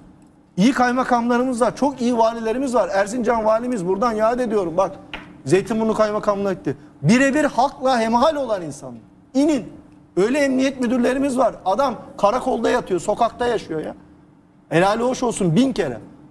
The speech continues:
Ama bir bakıyorsunuz, bir, hani diyor ya Akşener, C H P'liler içinde bir şımarıklık var. Devletin bürokratik oligarşisi içerisinde bir kesimde de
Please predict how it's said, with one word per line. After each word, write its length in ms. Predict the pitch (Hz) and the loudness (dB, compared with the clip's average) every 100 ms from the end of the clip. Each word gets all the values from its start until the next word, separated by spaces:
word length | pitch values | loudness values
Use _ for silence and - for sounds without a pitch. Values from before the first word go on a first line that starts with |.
| - | -6
Ama 200 | 143 185 | 0 2
bir 100 | 214 | 2
bakıyorsunuz, 640 | 294 269 226 185 190 151 175 | 2 0 -2 -4 -4 -2 0
bir, 180 | 240 - - - - | 0 -4 -20 -8 0
hani 200 | 185 208 | 2 4
diyor 140 | 320 | 4
ya 100 | 277 | 2
Akşener, 460 | 220 - 208 202 156 | 0 -4 -2 -2 0
C 140 | 185 | 0
H 120 | 196 | 0
P'liler 240 | 196 190 180 | -2 -2 -4
içinde 320 | 143 180 175 | -2 -2 0
bir 80 | 170 | -2
şımarıklık 560 | 170 170 170 - 143 | -2 -2 -2 -6 -6
var. 120 | 135 - - - - - | -6 -8 -14 -20 -12 0
Devletin 500 | 156 165 196 302 220 | 2 2 2 2 2
bürokratik 500 | 196 196 202 247 262 | 2 0 0 0 0
oligarşisi 520 | 208 208 214 - 285 | 0 2 0 0 -6
içerisinde 520 | 233 226 214 220 185 | -4 -2 -2 0 0
bir 160 | 240 285 | 0 0
kesimde 440 | 247 - 254 294 | 0 0 0 0
de 220 | 208 247 | 0 -4